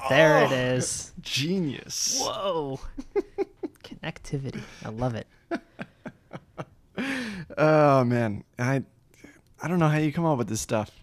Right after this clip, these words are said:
Speaker 1: Right.
Speaker 2: You, you, you, that, that old, uh, brain noggin there is just constantly coming up with great stuff.
Speaker 1: Never stops, never stops. And thinking, and speaking of great stuff, this has been sitting on my desk for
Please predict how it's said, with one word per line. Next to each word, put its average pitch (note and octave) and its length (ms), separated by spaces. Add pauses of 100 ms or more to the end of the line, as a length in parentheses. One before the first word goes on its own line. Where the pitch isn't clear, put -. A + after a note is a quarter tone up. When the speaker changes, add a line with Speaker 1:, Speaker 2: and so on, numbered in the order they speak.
(200)
Speaker 1:
Right. B3 180
Speaker 2:
You, C#3 180 (480)
you, D#3 300
you, C3+ 260 (460)
that, - 220 (180)
that E3 160
old, F#3 320
uh, E3 340
brain F3+ 440
noggin B2+ 460
there G2+ 300
is - 140
just - 300 (240)
constantly F3+ 560
coming C#3 260
up A#2+ 100
with G#2 120
great A2+ 260
stuff. F#2 380 (120)
Speaker 1:
Never D3+ 300
stops, - 420
never C3 200
stops. - 520
And D3 140
thinking, G#3 320
and D#3+ 240
speaking F3 460
of C#3+ 260
great - 300
stuff, - 500 (840)
this D#3 220
has C#3+ 120
been C3+ 160
sitting D3+ 320
on B2+ 180
my A#2 160
desk A2+ 520
for A2 480